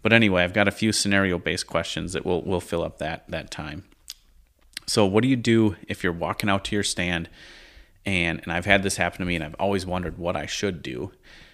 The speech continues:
Um, a lot of times you don't have a plan B. Sometimes you do, but you're walking out to your stand, and all of a sudden you see s-, see a buck get up. You reach for your binocs, and you're, you're kinda looking through the woods, but you can't really see exactly what buck it is. You don't know if it's your target buck,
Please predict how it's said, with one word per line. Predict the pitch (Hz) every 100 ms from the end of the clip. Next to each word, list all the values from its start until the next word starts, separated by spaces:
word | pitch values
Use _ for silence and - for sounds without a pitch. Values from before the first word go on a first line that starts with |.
| - -
Um, | 82 80 -
a |
lot | 92 101
of | 104
times | 107 98 90
you | 87
don't | 95 95 -
have | 95 90
a | 82
plan | - 87 85
B. | 87 85 85 -
Sometimes | - - 107 107 95 98
you | 98
do, | 85 76 - - _ _ _ _ _ - - - -
but | -
you're | 90
walking | 95 107 110
out | 104 104
to | 107
your | 101
stand, | - 87 87 87 - - - _ _ _ _
and | 90 87 85 82
all | 92
of | 98
a |
sudden | - 92 90 90 - _
you | - 85
see | -
s-, | 104 - 90
see | - 101
a | 87
buck | 82 78
get | - 73
up. | 69 _ _ _ _ _
You | 87 85
reach | 98 -
for | 95
your | 90
binocs, | 87 85 85 -
and | 87
you're, | 80 76
you're | 76
kinda | - - 90
looking | 87 87 87
through | 90
the | 87
woods, | 87 85 87
but | 73
you | 92
can't | - 101
really | 95 92
see | 82 87
exactly | 82 85 82 -
what | 85 82 -
buck | 80 -
it |
is. | 78 87
You |
don't | 90 85
know | 82
if | 80
it's | -
your | -
target | - 92 87
buck, | - 87 90